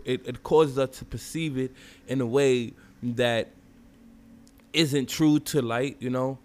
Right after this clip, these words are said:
um, and, and it's just crazy. And the crazy thing is, is that there was a bystander recording it on the phone, you know, which got the, which got sh-,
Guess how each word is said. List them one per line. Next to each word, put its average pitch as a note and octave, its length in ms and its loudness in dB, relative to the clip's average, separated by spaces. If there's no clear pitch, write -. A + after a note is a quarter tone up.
um, A#2 380 -6
and, A#2+ 220 -6
and B2+ 140 -4
it's D3 180 -4
just F#3 240 -6
crazy. B2 680 -4
And D3 140 -4
the C#3+ 120 0
crazy G#3+ 400 0
thing D3+ 240 -4
is, B2 200 0
is A#2 120 -8
that A#2 180 -4
there C#3+ 80 -2
was D3 160 -2
a C3+ 80 0
bystander A#2 760 -4
recording A2 580 -4
it G2 140 -10
on G2+ 180 -8
the F#2+ 60 -10
phone, F#2+ 460 -10
you A#2+ 80 -6
know, A2+ 140 0
which A2+ 340 -6
got A#2+ 340 -6
the, G#2+ 200 -6
which G#2 220 -16
got A#2+ 240 -4
sh-, - 80 -18